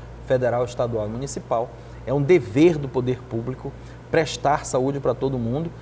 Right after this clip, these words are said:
e o poder público não se pode nem se dar ao luxo de escolher que doenças eu vou tratar. Ele tem que tratar todas, porque todos, todo brasileiro e todo estrangeiro residente no país tem direito à saúde. Então, quando o governo fala em reforma previdenciária,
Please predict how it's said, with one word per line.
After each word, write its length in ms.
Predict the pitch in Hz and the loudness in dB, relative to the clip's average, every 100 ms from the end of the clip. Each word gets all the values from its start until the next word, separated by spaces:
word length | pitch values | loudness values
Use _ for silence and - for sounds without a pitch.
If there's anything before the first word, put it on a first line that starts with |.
| - - | -16 -4
e 60 | 131 | -2
o 60 | |
poder 220 | 135 147 | 2 2
público 280 | 147 160 156 | 2 0 0
não 100 | 151 | -2
se 100 | 151 | -4
pode 220 | - 156 | 2 2
nem 160 | 151 185 | 2 -4
se 400 | - - - 165 | -4 -8 -6 -2
dar 120 | 143 | 4
ao 100 | 151 | 6
luxo 520 | 131 165 220 - 120 98 - - - - | 6 2 -2 -6 -8 -8 -12 -16 -14 -2
de 80 | 165 | -2
escolher 520 | - 208 175 175 180 | 2 4 6 6 6
que 120 | 220 | 0
doenças 540 | 190 180 175 190 185 | 0 2 0 -2 -2
eu 80 | 175 | -2
vou 100 | 170 | -2
tratar. 300 | 170 185 160 | -2 -2 -2
Ele 80 | 135 | -2
tem 100 | 165 | -4
que 80 | 160 | -2
tratar 300 | 156 147 165 | -2 0 -2
todas, 420 | - 160 139 104 | 0 0 0 -2
porque 240 | - - | -8 -6
todos, 680 | 143 - 175 175 180 190 - - - - - - | -6 6 8 8 4 -4 -10 -14 -16 -16 -12 6
todo 240 | 202 196 | 6 8
brasileiro 640 | 185 185 180 156 160 165 - | 6 6 6 6 6 2 -2
e 60 | 127 | -2
todo 220 | 165 170 | 0 0
estrangeiro 480 | - 175 139 156 147 | 0 -2 2 2 4
residente 400 | 147 123 131 143 | 2 0 -2 -4
no 80 | |
país 300 | 143 143 139 | 0 2 2
tem 140 | - 165 | -2 0
direito 500 | 165 131 143 - 175 - - - | 2 2 2 -2 -12 -14 -16 -8
à 80 | 131 | -4
saúde. 480 | - 180 113 82 - - - - - | 2 2 2 -4 -12 -18 -18 -18 0
Então, 160 | 208 | 0
quando 180 | 196 190 | 2 0
o 20 | |
governo 280 | 180 165 175 | -2 0 0
fala 220 | - 170 | 0 0
em 40 | 165 | 0
reforma 520 | 160 - 170 185 170 | -4 0 4 4 2
previdenciária, 880 | 170 156 151 147 - 139 147 143 | -2 -4 -2 -4 -2 2 2 2